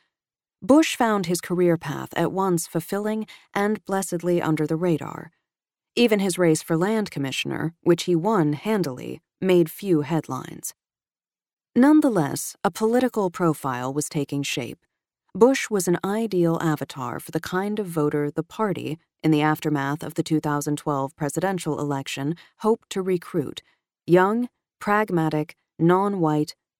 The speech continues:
fluent in Spanish. He was also likable. "He's a warm, relaxed guy," says Will Hurd, a Republican who represents a congressional district in southwestern Texas.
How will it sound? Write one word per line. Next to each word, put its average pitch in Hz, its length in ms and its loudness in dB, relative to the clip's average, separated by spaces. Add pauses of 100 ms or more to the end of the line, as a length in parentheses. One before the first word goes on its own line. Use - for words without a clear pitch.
fluent 156 440 2
in 170 160 2
Spanish. - 640 -8 (600)
He 202 80 4
was 220 160 6
also 233 340 2
likable. 190 580 -4 (600)
"He's 208 160 4
a 208 60 6
warm, 233 580 0
relaxed 170 680 0
guy," 131 420 -6 (180)
says 151 300 0
Will 143 280 0
Hurd, 135 380 -8 (220)
a 170 60 0
Republican 175 600 0
who 156 140 0
represents 160 580 0
a 160 40 -12
congressional 160 600 0
district 143 480 -6
in 170 180 2
southwestern 156 800 -2
Texas. - 600 -8